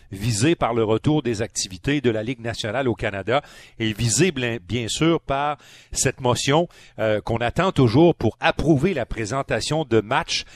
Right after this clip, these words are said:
dans les édifices, euh, qui sont attachés aux clubs canadiens, euh, visés par le retour, bien sûr. Il y a cinq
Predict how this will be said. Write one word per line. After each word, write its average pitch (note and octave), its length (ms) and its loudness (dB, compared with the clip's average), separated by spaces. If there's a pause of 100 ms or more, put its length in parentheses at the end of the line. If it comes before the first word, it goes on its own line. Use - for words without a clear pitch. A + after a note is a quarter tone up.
(280)
dans F3+ 180 6
les C3 280 0
édifices, B2+ 560 -4 (340)
euh, G#2+ 200 -2
qui - 140 -8
sont C#3+ 220 -2
attachés C3+ 460 0
aux B2 120 6
clubs C#3 360 -2
canadiens, A2+ 540 -6 (360)
euh, G2+ 240 -4
visés G#2 280 -2
par A#2 160 0
le A2 80 0
retour, B2 380 0
bien G2 240 -6
sûr. E2 300 -6 (720)
Il G#2+ 80 -4
y C#3+ 40 4
a D#3 60 4
cinq A#3 400 2